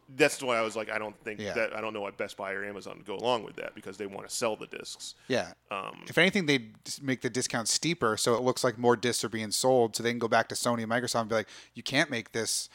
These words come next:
Speaker 2: online only. Look at how many discs we're selling. We're
Speaker 1: Yeah.
Speaker 2: selling so many discs."
Speaker 1: But unless they're gonna, like, move into a thing where, like, you can buy the code from Best Buy. I mean, you can already do that.
Speaker 2: You
Speaker 1: You
Speaker 2: can
Speaker 1: can
Speaker 2: do
Speaker 1: buy a
Speaker 2: that
Speaker 1: digital
Speaker 2: now.
Speaker 1: code,
Speaker 2: Yeah.
Speaker 1: yeah.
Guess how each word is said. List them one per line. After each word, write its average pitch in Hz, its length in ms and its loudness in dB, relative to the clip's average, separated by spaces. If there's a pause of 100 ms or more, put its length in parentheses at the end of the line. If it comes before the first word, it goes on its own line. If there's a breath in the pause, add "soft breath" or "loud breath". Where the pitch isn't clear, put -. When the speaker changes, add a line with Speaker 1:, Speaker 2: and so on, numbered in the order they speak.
(260 soft breath)
Speaker 2:
online 113 320 0
only. 131 260 -2
Look 127 180 -2
at - 60 -2
how 147 80 6
many 156 140 0
discs 131 480 0
we're 107 80 -4
selling. 92 360 -4
We're 110 100 -2
Speaker 1:
Yeah. 107 60 2
Speaker 2:
selling 151 200 6
so 170 240 4
many 165 220 0
discs." - 520 -10 (480 loud breath)
Speaker 1:
But 139 200 2
unless 123 320 0
they're 117 240 -4
gonna, 113 160 -2
like, 110 260 -6
move 110 180 -6
into 107 280 -6
a 104 60 -4
thing 107 260 -8
where, 104 160 -6
like, 101 260 -10
you 101 220 -16
can 101 180 -16
buy 98 320 -4
the 101 180 -6 (140)
code 123 340 -4 (100)
from 156 640 -10 (480)
Best 165 200 -6
Buy. 180 400 -6
I - 60 -10
mean, 120 100 -6
you 107 60 -10
can 120 100 -2
already 127 160 2
do 107 200 -6
that. 101 140 -6
Speaker 2:
You 135 40 0
Speaker 1:
You 143 60 -2
Speaker 2:
can 143 100 -2
Speaker 1:
can 110 140 2
Speaker 2:
do - 40 2
Speaker 1:
buy 110 80 2
a - 20 2
Speaker 2:
that - 20 -
Speaker 1:
digital 117 240 0
Speaker 2:
now. 90 60 -12
Speaker 1:
code, 107 320 -8
Speaker 2:
Yeah. - 120 -6
Speaker 1:
yeah. 107 160 -8